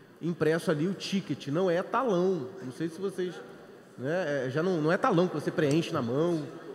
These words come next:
né? É, é na máquina ou no, no, no aplicativo. Eu tenho usado, eu tenho usado mais o, o, o, o aplicativo.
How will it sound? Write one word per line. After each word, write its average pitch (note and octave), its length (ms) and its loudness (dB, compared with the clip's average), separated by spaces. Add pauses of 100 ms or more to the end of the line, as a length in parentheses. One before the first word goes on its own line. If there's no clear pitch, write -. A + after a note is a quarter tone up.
(220)
né? F#3+ 320 0 (480)
É, C#3 240 0
é D3 40 2
na F3 100 2
máquina F#3 420 2
ou A3+ 320 6
no, D4+ 220 0
no, B3+ 160 0
no A#3+ 100 2
aplicativo. A#3 480 2
Eu F3 60 6
tenho A3 160 0
usado, G#3+ 500 2 (840)
eu D#3+ 120 2
tenho G#3 200 4
usado F#3 400 4
mais G3 320 4
o, G#3+ 40 2
o, G3 640 0
o, - 60 2
o F3+ 40 6
aplicativo. B2+ 800 4